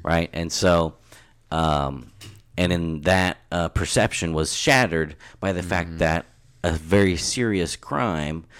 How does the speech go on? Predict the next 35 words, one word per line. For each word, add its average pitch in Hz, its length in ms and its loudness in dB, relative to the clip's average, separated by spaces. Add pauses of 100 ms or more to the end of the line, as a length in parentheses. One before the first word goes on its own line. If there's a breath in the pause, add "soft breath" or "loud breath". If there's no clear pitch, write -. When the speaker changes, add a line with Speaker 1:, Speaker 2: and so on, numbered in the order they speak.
(120 loud breath)
Speaker 1:
was 82 200 -6
perpetrated - 840 -6 (120)
on 95 340 0
this 87 160 0
symbol 95 640 -2
of 82 180 -2
morality, 82 800 -2 (180)
Speaker 2:
Mm-hmm. 90 300 -8
Speaker 1:
right? 92 260 4 (440 loud breath)
And 92 320 -2 (160)
s-, - 100 -12 (100)
th-, 98 220 2
so 104 260 4
this 104 160 -2
is 120 100 0
a 110 60 4
phenomenon 107 540 0
throughout 87 260 2
all 87 220 0
of 80 80 -4
history 82 320 -6
where 78 220 -2
we, 82 420 -2
where 82 200 -10 (120)
we, 87 80 -4
we 82 260 -2
falsely 107 600 2
put, 117 360 0 (320)
uh, 85 200 2
place 120 560 0 (340 loud breath)
Speaker 2:
Mm-hmm. 87 140 -12
Speaker 1:
our 87 160 4
sense 131 460 0
of 90 420 0 (440)
progress, 85 760 0